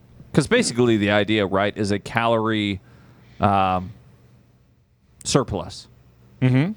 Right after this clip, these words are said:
Speaker 1: Correct? So you're trying to get excess calories versus what you're burning off, and people will just do stupid shit like eat pizzas as opposed to just eating, like, more lean meats and vegetables or something.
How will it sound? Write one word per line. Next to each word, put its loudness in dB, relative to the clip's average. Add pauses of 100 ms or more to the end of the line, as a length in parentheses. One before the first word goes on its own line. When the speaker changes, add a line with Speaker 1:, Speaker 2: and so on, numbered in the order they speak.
Speaker 1:
Correct? -2 (340)
So 2
you're 4
trying 2
to -6
get 2
excess 0
calories 4
versus 2
what 4
you're 2
burning 2
off, 2 (460)
and 0
people 4
will 4
just 0
do 4
stupid 2
shit 4
like 2
eat 0
pizzas 2
as 4
opposed 2
to 2
just 0
eating, 0
like, 0
more 2
lean 2 (400)
meats 2
and -2
vegetables 2
or -2
something. -4